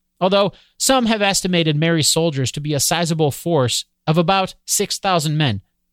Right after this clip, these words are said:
they weren't enough. Called the Battle of Langside, Mary's forces were defeated on May thirteenth, fifteen sixty-eight. This time, she did not stay in Scotland.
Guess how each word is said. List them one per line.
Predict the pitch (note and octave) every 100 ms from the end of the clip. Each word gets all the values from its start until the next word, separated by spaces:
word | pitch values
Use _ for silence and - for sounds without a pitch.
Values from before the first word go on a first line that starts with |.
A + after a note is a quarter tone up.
| _ _ _ _ _
they | D3+ E3
weren't | D#3+ F#3 A#2+ - _ _ _
enough. | C#3+ D3 G#2 - _ _ _ _ _ _ _ _ _ _ _ _ _ _
Called | - E3+ E3 C3
the | C3+
Battle | B2 D3+ C#3+ B2+
of | B2 A#2
Langside, | C#3 C#3+ C#3 C3 A#2+ A2+ - _ _ _ _
Mary's | E3+ G3+ A#3 F#3+
forces | - G3 F#3 D3 C3
were | D#3
defeated | C#3+ - G3+ E3 C3
on | D3 D3+
May | E3+ F3+
thirteenth, | E3 F#3 F3 - F3+ A#2 - _
fifteen | - D#3 - D3+ C3+
sixty-eight. | - B2 - C3+ D3 A#2 _ _ _ _ _ _ _ _ _ _ _
This | C#3 F3+ -
time, | C3+ B2+
she | B2+ D3+
did | C3+ C3+
not | E3 A2+ -
stay | - C3+
in | A#2
Scotland. | - D3+ B2 G#2+